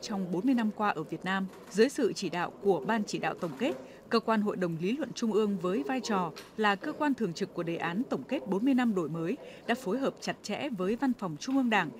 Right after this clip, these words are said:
và các ban, bộ, ngành, địa phương liên quan tích cực, chủ động triển khai các hoạt động tổng kết. Đến nay, Ban chỉ đạo tổng kết bốn mươi năm đổi mới đã tổ chức ba phiên họp để triển khai các hoạt động tổng kết.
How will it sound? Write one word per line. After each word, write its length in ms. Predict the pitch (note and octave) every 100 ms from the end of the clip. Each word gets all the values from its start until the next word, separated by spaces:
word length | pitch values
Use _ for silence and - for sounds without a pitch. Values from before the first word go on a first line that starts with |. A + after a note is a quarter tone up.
| - -
và 240 | F#3+ G3+
các 200 | F#3+ F4+
ban, 380 | A#3+ B3+ B3 A3
bộ, 160 | F#3+ F3
ngành, 220 | F3 E3+ D#3
địa 120 | E3+
phương 300 | - C4 A#3+ -
liên 200 | G3+ F#3+ F#3+
quan 180 | F#3 E3+
tích 220 | F4 -
cực, 160 | G3+ - - -
chủ 160 | - G#3
động 220 | A3+ F#3
triển 180 | - F#3
khai 240 | - A#3 A#3
các 160 | F4
hoạt 200 | - F3+
động 140 | F#3 F3+ -
tổng 160 | F#3+ C#3
kết. 200 | A#3 E4 - - - - - - - - -
Đến 200 | G#3 A#3
nay, 220 | D4+ D4 C4+ -
Ban 160 | G#3+ A#3+
chỉ 140 | -
đạo 120 | F3
tổng 180 | F3 F3
kết 260 | D#3 E4 -
bốn 180 | F#3+ A#3
mươi 100 | C4
năm 200 | B3+ G#3+
đổi 160 | D#3+
mới 260 | D#3+ E3 A#3 -
đã 220 | G3 E3+
tổ 200 | - D#3+
chức 300 | - F4 -
ba 180 | G#3+ G#3+
phiên 220 | A#3+ G#3+
họp 200 | G3+ F3 - - -
để 160 | G#3+
triển 220 | F#3+ A#3 F3+
khai 160 | - B3
các 160 | C#4+ E4
hoạt 180 | G3+
động 180 | F#3+ F3
tổng 180 | - E3
kết. 220 | D#3+ C#4+